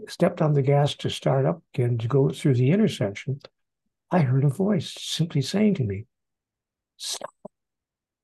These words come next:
For no apparent reason. But, you know, reflexively, my re-, reflexes took, uh, uh, took, you know, s-,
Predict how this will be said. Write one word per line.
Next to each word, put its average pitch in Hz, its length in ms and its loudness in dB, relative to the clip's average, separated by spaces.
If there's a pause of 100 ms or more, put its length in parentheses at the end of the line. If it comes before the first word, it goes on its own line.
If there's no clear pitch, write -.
(760)
For 127 120 0
no 143 180 6
apparent 151 360 0
reason. 156 480 0 (100)
But, - 240 0
you 170 80 4
know, 156 300 4 (920)
reflexively, 147 920 2 (360)
my 151 100 2
re-, 156 180 6
reflexes 156 800 2
took, 156 280 -2
uh, 143 260 2
uh, 143 120 2 (120)
took, 156 260 0
you 151 120 2
know, 185 340 -2
s-, - 180 -16